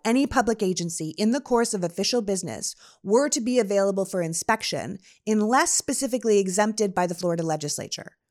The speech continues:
Over the years, lawmakers have tried to add a bunch of exemptions so that people wouldn't know what they were doing. But the Florida voters approved a number of constitutional amendments, making it harder for legislators to pass those exceptions.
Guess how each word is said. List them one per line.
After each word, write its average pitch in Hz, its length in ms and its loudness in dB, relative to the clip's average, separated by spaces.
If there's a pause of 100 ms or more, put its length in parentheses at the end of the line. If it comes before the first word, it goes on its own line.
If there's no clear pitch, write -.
(520)
Over 311 260 4
the 311 120 4
years, 175 400 2
lawmakers 214 480 4
have 185 120 -2
tried 214 380 0
to - 180 -4
add 185 200 2
a - 20 -2
bunch 180 300 -2
of 165 80 -6
exemptions 180 760 -2 (220)
so 254 140 4
that 214 120 2
people 220 240 0
wouldn't 190 240 2
know 180 140 2
what 170 100 0
they 165 120 -2
were 156 100 -2
doing. 151 340 -4 (380)
But 226 100 0
the 233 80 4
Florida 294 400 4
voters 202 380 4
approved 202 340 0
a 190 60 0
number 214 480 2
of 170 120 2
constitutional 170 680 -4
amendments, 165 640 -2 (160)
making 240 420 0
it 277 140 -4
harder 196 400 2
for 185 120 -4
legislators 175 800 -2
to 170 100 -8
pass 196 460 -2
those 165 220 -4
exceptions. - 720 -6